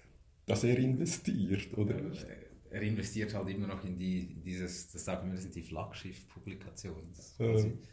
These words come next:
Speaker 2: da wird noch zumindest investiert, während man bei, also bei Tomato ist ja das genauso, dass man investiert quasi in seine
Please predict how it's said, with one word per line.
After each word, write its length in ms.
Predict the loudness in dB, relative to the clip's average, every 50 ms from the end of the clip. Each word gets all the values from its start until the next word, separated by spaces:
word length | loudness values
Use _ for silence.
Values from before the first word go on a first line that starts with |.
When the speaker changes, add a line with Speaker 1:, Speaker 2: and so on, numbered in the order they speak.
| -20 -20 -20 -20 -20 -20 -6
Speaker 2:
da 160 | -2 0 2
wird 220 | 4 4 2 2 2
noch 280 | 0 0 -2 -2 -8 -12 -16 -18 -20 -20 -20 -20 -20 -20 -20 -14
zumindest 380 | -8 -4 -4 -2 -2 -2 -4 -4
investiert, 680 | -6 -6 -4 -4 -6 -8 -8 -8 -6 -6 -6 -6 -8 -10 -14 -16 -20 -20 -20 -20 -20 -20 -20 -20 -20 -20 -20 -20 -20 -20 -20 -20 -20 -20 -20 -20 -20 -20 -20 -20 -16 -14
während 380 | -8 -4 -4 -2 -2 -2 -4
man 220 | -2 -2 -2 -2 -2
bei, 360 | -4 -4 -4 -4 -4 -4 -6 -6
also 140 | -8 -8 -8
bei 100 | -8 -10
Tomato 340 | -8 -8 -10 -10 -8 -8 -8
ist 160 | -8 -8 -8
ja 60 | -10
das 220 | -10 -10 -10 -12 -14 -14 -14 -12 -10
genauso, 440 | -8 -6 -6 -6 -6 -6 -6 -8 -8
dass 160 | -10 -10 -10
man 320 | -10 -10 -10 -10 -10 -12 -14 -14 -14 -14 -14 -14 -14 -16 -16 -16 -14
investiert 480 | -10 -8 -8 -8 -8 -6 -6 -6 -6 -4
quasi 220 | -4 -6 -6 -4
in 40 | -4
seine 360 | -4 -4 -2 -2 -4 -4 -6